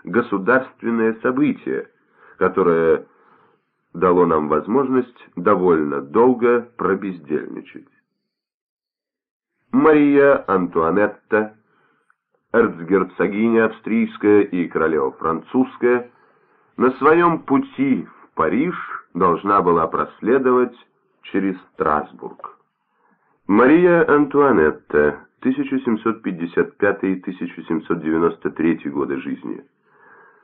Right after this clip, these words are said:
супруга французского президента,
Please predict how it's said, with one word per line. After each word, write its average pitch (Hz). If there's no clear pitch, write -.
супруга 131
французского 113
президента, 92